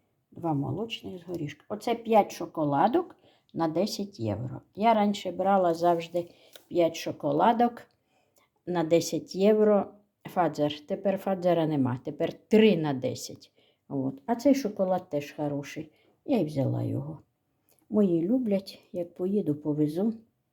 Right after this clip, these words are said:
Оце, бачите, з апельсинами. Отут написано, отут написано з горіхами. А тут просто молочний шоколад. Ну і молока ж треба було собі взяти, тому що, щоб,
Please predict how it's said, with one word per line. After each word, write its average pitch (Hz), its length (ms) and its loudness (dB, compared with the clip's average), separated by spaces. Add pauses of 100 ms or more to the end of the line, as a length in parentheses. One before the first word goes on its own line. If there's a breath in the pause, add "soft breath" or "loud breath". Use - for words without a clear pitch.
(1700)
Оце, 151 260 -10
бачите, 160 420 -2
з 160 60 0
апельсинами. 185 880 0 (120)
Отут - 360 -10
написано, 220 720 -4
отут - 340 -10
написано 160 640 -8
з 160 40 -16
горіхами. 240 880 -4 (520 soft breath)
А - 80 -6
тут - 200 -6 (460)
просто 170 400 -2
молочний 156 580 -2
шоколад. 131 580 -6
Ну 440 60 -8
і 392 60 2
молока 160 440 2
ж 120 60 -12
треба 117 260 -6
було 120 180 -4 (180)
собі 127 300 -8
взяти, 147 460 -8
тому 135 200 -12
що, - 160 -20 (720 soft breath)
щоб, - 300 -8